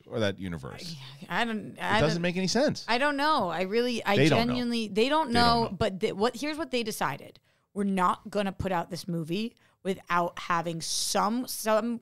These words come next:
Speaker 2: semblance of a reference to Sinister
Speaker 1: Yeah.
Speaker 2: Six
Speaker 1: Or
Speaker 2: or,
Speaker 1: Spider-Man,
Speaker 2: or
Speaker 1: right.
Speaker 2: Spider-Man.
Speaker 1: Right.
Speaker 2: We're not doing that, and we've already billed Michael Keaton, so we are going to shoehorn this in if it's the last thing we do,
Speaker 1: Right.
Speaker 2: and the audience is gonna love it because they love Michael Keaton. And, and
Speaker 1: Right.
Speaker 2: to be honest,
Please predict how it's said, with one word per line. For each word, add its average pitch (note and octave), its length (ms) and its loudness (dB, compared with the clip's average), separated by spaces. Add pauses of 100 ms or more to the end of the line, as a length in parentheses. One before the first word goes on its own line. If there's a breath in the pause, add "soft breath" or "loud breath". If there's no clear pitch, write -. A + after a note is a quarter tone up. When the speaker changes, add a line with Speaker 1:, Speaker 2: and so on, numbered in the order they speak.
Speaker 2:
semblance B3+ 540 0
of A#3 40 -2
a A#3 60 0
reference G#3 440 0
to F#3 100 -4
Sinister E3 320 -6
Speaker 1:
Yeah. - 60 -4
Speaker 2:
Six C#4+ 440 4
Speaker 1:
Or G2+ 80 -2
Speaker 2:
or, F#2 60 2
Speaker 1:
Spider-Man, - 280 0
Speaker 2:
or G#3+ 100 2
Speaker 1:
right. F#3+ 140 2
Speaker 2:
Spider-Man. B3+ 680 2
Speaker 1:
Right. - 240 -6
Speaker 2:
We're A3 80 0
not A3 300 2
doing G3 320 -2
that, D#3 360 -6
and A3 120 0
we've G#3 120 -2
already B3+ 240 4
billed A3 320 0
Michael G3+ 300 -4
Keaton, A3+ 340 -6
so A#3 140 -4
we G#3 180 -2
are B3 80 2
going A#3+ 280 -2
to G3+ 80 -6
shoehorn G#3 520 -6
this G#3+ 160 -6
in F#3+ 280 -2
if - 180 -6
it's F3 120 -8
the F3+ 100 -4
last E3 320 -2
thing F#3+ 160 -6
we F3 120 -4
do, E3+ 300 -2 (160 loud breath)
Speaker 1:
Right. F2 140 -6
Speaker 2:
and A#3+ 100 0
the D4+ 60 -2
audience D#4 380 0
is - 80 -10
gonna D#4+ 200 -4
love E4 260 4
it G#3+ 140 -2
because B3+ 300 -6
they D#4 120 -4
love D4+ 280 6
Michael G3+ 320 -4
Keaton. F3 420 -10 (380 loud breath)
And, B3 160 -4 (240)
and B3+ 100 0
Speaker 1:
Right. - 160 -4
Speaker 2:
to - 80 -6
be B3 200 0
honest, C#4+ 520 0